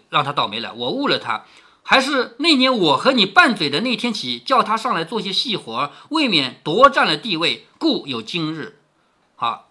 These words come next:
贾宝玉在一个个分析啊，你们三个人，也就是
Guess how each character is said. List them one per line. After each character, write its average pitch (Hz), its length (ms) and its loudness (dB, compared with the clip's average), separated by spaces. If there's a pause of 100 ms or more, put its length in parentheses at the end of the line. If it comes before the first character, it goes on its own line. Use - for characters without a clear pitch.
贾 170 180 2
宝 196 160 2
玉 143 140 -2
在 131 140 -8
一 175 100 -8
个 160 140 -10
个 139 100 -6
分 151 180 -8
析 143 160 -12
啊， 101 260 -14 (480)
你 147 520 2
们 202 240 -2
三 254 240 2
个 202 80 0
人， 123 280 -6
也 123 100 -10
就 147 100 -6
是 135 540 -8